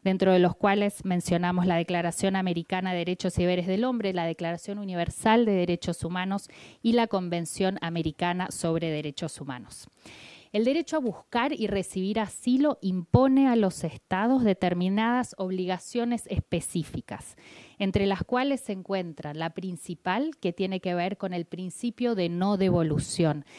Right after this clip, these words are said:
Es decir, que una persona que busca protección internacional como refugiada, ¿sí?, o las personas refugiadas,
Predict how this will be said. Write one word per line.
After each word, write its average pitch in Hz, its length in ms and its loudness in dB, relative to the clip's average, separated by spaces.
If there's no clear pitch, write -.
Es 175 160 2
decir, 185 320 0
que 226 80 -4
una 202 160 -4
persona 180 640 -2
que 170 140 -4
busca 190 380 0
protección 165 580 -6
internacional 170 720 -6
como 202 300 -6
refugiada, 175 1000 0
¿sí?, 208 220 0
o 175 80 0
las 160 160 -4
personas 190 420 -4
refugiadas, 202 720 -6